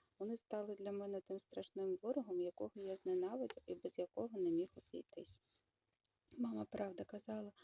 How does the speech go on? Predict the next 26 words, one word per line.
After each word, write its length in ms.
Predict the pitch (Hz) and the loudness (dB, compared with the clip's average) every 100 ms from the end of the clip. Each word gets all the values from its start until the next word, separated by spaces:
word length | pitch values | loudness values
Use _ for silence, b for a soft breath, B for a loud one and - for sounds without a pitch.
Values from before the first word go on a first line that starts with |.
| B B B | B B B
що 220 | - - | -8 -2
вони 240 | 226 233 226 | 2 4 4
неабиякі, 720 | 220 214 202 208 208 196 - | 2 -2 -4 0 0 -2 -2
а 80 | 185 | -2
заграничні. 840 | - 190 196 196 269 - - 349 B B - | -2 -4 -2 2 2 0 -6 -8 B B -8
Колись 340 | - 202 202 - | -2 0 0 0
давно, 580 | 202 190 202 214 220 | 0 0 -4 -2 -4
ще 280 | 208 - - | -6 -8 -6
мене 300 | 202 196 196 | -4 -2 0
на 120 | 190 190 | 0 0
світі 400 | - 214 - 190 | -4 -6 -2 0
не 120 | 185 | 0
було, 300 | 185 185 175 | 2 2 2
тато 380 | - 185 - 180 | 2 -2 -2 -8
купили 460 | - - 185 180 | -8 -2 0 2
їх 100 | 185 - | -2 0
на 60 | 180 | 2
ярмарку 520 | 180 202 208 180 - | 4 2 0 -4 -8
в 40 | - | -16
старого 440 | - 180 190 190 | -4 0 0 -2
солдата, 580 | 190 196 190 185 180 - b b b - | -6 -4 -4 -2 -4 -6 b b b -14
що 180 | - | -8
брав 240 | 196 196 190 | -2 0 2
участь 380 | 196 - 202 - | -2 -4 -8 -2
у 40 | 185 | 0
війні 440 | 180 180 175 190 | 6 6 6 2